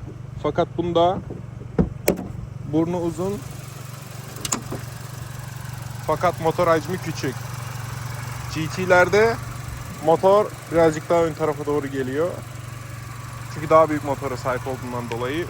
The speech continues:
V sekize kadar çıkabiliyor. Bu dört sili-, dört silindirli bir motor. Çok ekonomik bir araç arkadaşlar.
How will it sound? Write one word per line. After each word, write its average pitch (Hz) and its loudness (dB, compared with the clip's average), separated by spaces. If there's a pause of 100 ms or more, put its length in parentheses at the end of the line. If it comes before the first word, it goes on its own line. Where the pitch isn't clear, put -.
(140)
V 147 -2
sekize 156 -2
kadar 151 0
çıkabiliyor. 143 -2 (840)
Bu 165 0
dört 196 8
sili-, - 0
dört 185 6
silindirli 147 0
bir 127 -2
motor. 180 2 (1900)
Çok 202 8
ekonomik 202 6
bir 190 8
araç 160 8
arkadaşlar. 143 2